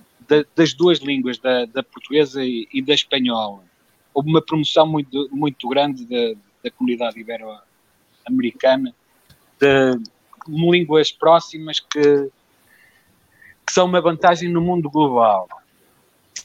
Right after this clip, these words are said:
E, mas isso é tipo, acho que é, que essa é a mensagem principal, o,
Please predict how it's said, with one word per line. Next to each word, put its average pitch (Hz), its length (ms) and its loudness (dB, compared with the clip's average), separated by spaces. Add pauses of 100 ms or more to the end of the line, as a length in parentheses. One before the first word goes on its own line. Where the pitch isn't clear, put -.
(1080)
E, 165 240 -6 (580)
mas - 600 -8 (480)
isso - 360 -6
é 156 60 2
tipo, 151 960 -4 (1080)
acho - 240 0
que 180 100 -2
é, 170 40 0
que - 180 -4
essa 165 220 -2
é 170 140 4
a 165 40 2
mensagem 165 560 0
principal, 147 680 0
o, 120 320 -8